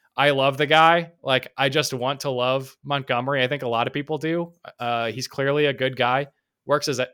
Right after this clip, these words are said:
works his butt off, uh, for T U. And so <laughs> when, you know, when he wins a game like S M U and gets us bowl eligible, I'm so pumped about that. And I want, I want to like him, and I want him to continue representing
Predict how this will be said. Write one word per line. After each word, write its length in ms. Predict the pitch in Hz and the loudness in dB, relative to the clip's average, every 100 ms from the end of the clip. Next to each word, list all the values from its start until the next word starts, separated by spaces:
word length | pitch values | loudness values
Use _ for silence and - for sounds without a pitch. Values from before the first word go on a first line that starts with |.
| - | -6
works 180 | 139 143 | -6 -4
his 140 | 117 | -4
butt 180 | 123 131 | 0 2
off, 320 | 147 151 - - | 2 2 -6 -4
uh, 160 | 123 | -4
for 140 | - 135 | -4 -6
T 280 | 147 127 | -4 0
U. 200 | 135 147 - _ - _ _ | 0 -2 -6 _ -20 _ _
And 120 | 123 131 | -10 -2
so 380 | 143 139 135 - - - - | 2 4 2 0 -2 -2 -2
<laughs> 320 | - - 233 | -6 -14 2
when, 160 | 151 160 196 | 2 4 2
you 120 | 156 | 6
know, 160 | 156 170 | 6 8
when 120 | 165 | 6
he 60 | 170 | 6
wins 240 | 180 208 | 6 4
a 60 | 165 | 4
game 240 | 165 190 | 4 6
like 180 | 180 175 | 4 4
S 160 | 165 185 | 2 2
M 80 | |
U 160 | 170 190 | 2 0
and 140 | 190 | 0
gets 200 | 151 170 | 0 0
us 120 | 190 143 | 0 -2
bowl 320 | 143 165 202 | 2 4 6
eligible, 500 | 196 202 208 220 220 _ - - | 6 4 4 4 2 _ -10 -2
I'm 140 | 160 | 0
so 260 | 165 165 170 | 2 4 4
pumped 260 | 151 160 | 4 2
about 300 | 185 180 180 | 4 2 4
that. 260 | 185 190 185 | 4 4 2
And 100 | 135 | 2
I 80 | 135 | 2
want, 300 | 131 143 170 - _ | 4 2 2 -6 _
I 140 | 143 | -2
want 300 | 135 127 151 | 0 -2 -4
to 120 | - 143 | -2 0
like 240 | 131 135 | 0 0
him, 160 | 165 151 | -4 -4
and 100 | 123 | -4
I 80 | |
want 280 | 123 131 139 | -2 -2 -2
him 120 | 151 | -4
to 80 | 143 | -6
continue 440 | 139 139 143 143 139 | -6 -6 -4 -4 -4
representing 600 | 135 127 135 135 135 | -4 -4 -4 -4 -8